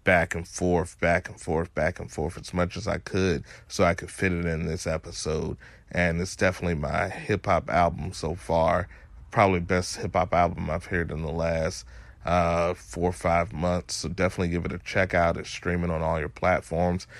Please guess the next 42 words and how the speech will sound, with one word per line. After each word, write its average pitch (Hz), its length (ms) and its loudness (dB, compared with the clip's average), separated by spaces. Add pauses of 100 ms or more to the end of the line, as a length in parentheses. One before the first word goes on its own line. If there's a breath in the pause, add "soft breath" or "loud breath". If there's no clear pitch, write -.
(200 loud breath)
If - 160 -8
you - 60 -12
still 90 260 2
buy 85 240 4
C - 180 -4
Ds, 87 400 -2
go 82 200 0
ahead 90 260 2
and 87 180 -4
buy 82 160 2
the 85 100 -2
C 87 260 -2
D, 85 280 -2 (340 loud breath)
but 80 120 -6
definitely 92 320 2
check 90 220 -2
out 90 240 2
D 90 180 0
Smoke, 87 560 0 (360 soft breath)
Black 92 360 4
Habits, 82 600 2 (280)
beautiful. 90 600 -2
And 87 240 0
a 78 300 0
really 92 240 0
cool 104 180 0
thing 95 240 0
about 87 280 4
him, 92 160 0
he's 98 380 0
fluent 117 480 0
in 98 60 2
Spanish. - 640 0 (360 loud breath)
So 87 340 0
for 85 220 0
all 95 280 6
of 90 160 0
my, 87 400 4
uh, 82 280 0
Boricuas 92 800 -2
and 92 180 -4
Bor-, 87 320 -4